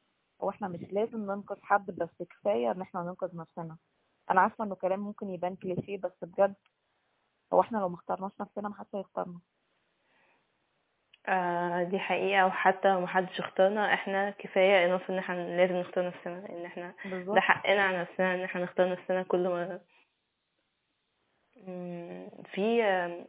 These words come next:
Speaker 2: في مسلسل كانت عرض في رمضان، كانت برضه، برضه البطلة بتاعته كانت أمينة خليل. آم، أنا مش فاكرة اسمه
Speaker 1: الهرشة
Speaker 2: دلوقتي.
Speaker 1: السبعة.
Speaker 2: أيوة، هو ده.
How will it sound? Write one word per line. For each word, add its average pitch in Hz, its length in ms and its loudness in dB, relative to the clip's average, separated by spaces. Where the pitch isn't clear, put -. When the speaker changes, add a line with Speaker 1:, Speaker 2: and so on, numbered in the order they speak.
Speaker 2:
في 240 120 0
مسلسل 285 300 2
كانت 285 220 4
عرض 240 180 10
في 214 120 0
رمضان، 196 300 4
كانت 180 260 0
برضه، 196 260 4
برضه 190 260 4
البطلة 202 300 6
بتاعته 202 280 0
كانت 190 160 0
أمينة 185 200 2
خليل. 180 480 -2
آم، 180 500 -4
أنا 185 80 0
مش 180 100 -6
فاكرة 202 140 -2
اسمه 196 80 6
Speaker 1:
الهرشة 196 180 4
Speaker 2:
دلوقتي. 196 280 4
Speaker 1:
السبعة. 185 200 4
Speaker 2:
أيوة، 180 220 6
هو 175 220 6
ده. 165 140 -2